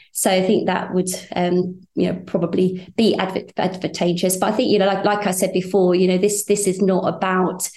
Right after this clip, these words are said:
um, stopping advertising. So I think, you know, a lot of food bus-, food and drink businesses, you know, do,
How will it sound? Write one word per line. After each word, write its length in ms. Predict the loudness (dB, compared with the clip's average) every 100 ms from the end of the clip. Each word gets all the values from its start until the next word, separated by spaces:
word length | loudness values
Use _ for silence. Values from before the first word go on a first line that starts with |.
| -16 -20 -20 _
um, 320 | 0 2 2
stopping 760 | 2 0 0 0 0 2 2 0
advertising. 1080 | -2 -2 -4 -2 0 0 0 0 2 2 2
So 240 | 0 0
I 80 | 0
think, 420 | 2 0 0 -4 -16 _
you 180 | 2 4
know, 120 | 4
a 40 | 4
lot 160 | 2
of 120 | 0
food 220 | 0 0 2
bus-, 320 | 0 -2 -4 -2
food 220 | 0 2
and 80 | 2
drink 180 | 0
businesses, 640 | 0 2 2 2 0 0 -6 -16 -6
you 100 | 0
know, 200 | 2 2
do, 440 | 2 4 4 2